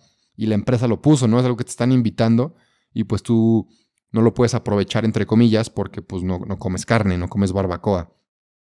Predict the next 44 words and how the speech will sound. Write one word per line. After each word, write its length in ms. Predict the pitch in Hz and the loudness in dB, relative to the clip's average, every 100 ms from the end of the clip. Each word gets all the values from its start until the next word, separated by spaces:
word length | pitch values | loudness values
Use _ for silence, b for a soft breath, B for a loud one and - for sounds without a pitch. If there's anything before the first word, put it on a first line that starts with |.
| _ _ _ - | _ _ _ -8
Entonces 260 | 107 120 - | -2 0 2
puede 140 | 131 | 2
ser 80 | 135 | 2
un 100 | 131 | 2
punto 240 | 139 147 | 0 -2
que 140 | - 113 | -2 0
a 20 | |
lo 60 | 113 | 0
mejor, 340 | 113 147 143 b b b _ | 0 0 -2 b b b _
pues, 120 | - 247 | -2 0
no 60 | |
es 80 | 262 | 2
difícil, 340 | 196 214 151 | 4 4 6
nomás 180 | 123 127 | 6 6
no 120 | 156 | 4
comes 260 | - 170 127 | 4 4 4
y 80 | 127 | 4
ya, 160 | 160 | 4
o, 120 | 123 107 | 4 4
o 120 | 104 | 0
te 140 | 104 | 0
llevas 220 | 110 123 | 2 2
tu 100 | - | 4
lunch 340 | 139 127 127 - | 4 4 4 0
y 20 | |
comes, 300 | - 117 123 | 2 2 2
pero 220 | 107 98 | -2 -2
puede 160 | 113 101 | -2 -2
ser 120 | 107 | -2
de 100 | 98 | -6
que, 180 | - 87 | -6 -8
"Ay, 340 | 104 - - - | -10 -14 -16 -14
chale, 360 | - 90 85 b b b b - | -12 -10 -12 b b b b -20
este, 140 | - | -20
estaría 260 | - 98 101 | -8 -6 -4
padre, 280 | 185 180 110 | -4 -2 -2
¿no? 120 | 110 | -4
Que 100 | 110 | -6
sirvieran 400 | - 98 101 107 | -4 -2 0 0
un, 180 | 104 107 | -2 -2
un 140 | 107 | -4
platillo 320 | 110 104 113 | -4 -2 0
vegano 260 | 104 101 113 | 2 4 4
rico, 420 | 113 113 - 107 | 4 0 -4 -6